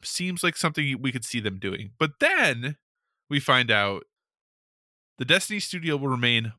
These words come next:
multi-platform and able to self-publish and reach players wherever they choose to play. So it basically, they now have the Sony first party,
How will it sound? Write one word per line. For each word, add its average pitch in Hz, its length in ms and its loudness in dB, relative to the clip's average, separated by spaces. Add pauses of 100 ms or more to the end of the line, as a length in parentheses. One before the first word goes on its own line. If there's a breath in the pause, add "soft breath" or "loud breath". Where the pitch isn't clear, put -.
multi-platform 127 840 0 (320)
and 139 160 0
able 165 240 2
to 135 100 -6
self-publish 170 800 0
and 110 160 -10
reach 139 240 -2
players 120 380 2
wherever 101 260 0
they 101 120 -2
choose - 280 -8
to - 80 -16
play. - 340 -16 (120)
So 135 220 0
it 151 340 -2
basically, 135 720 0 (340 soft breath)
they 185 140 2
now 170 200 0
have 110 560 0 (720)
the 127 60 -4
Sony 165 260 2
first 165 220 0
party, 127 380 0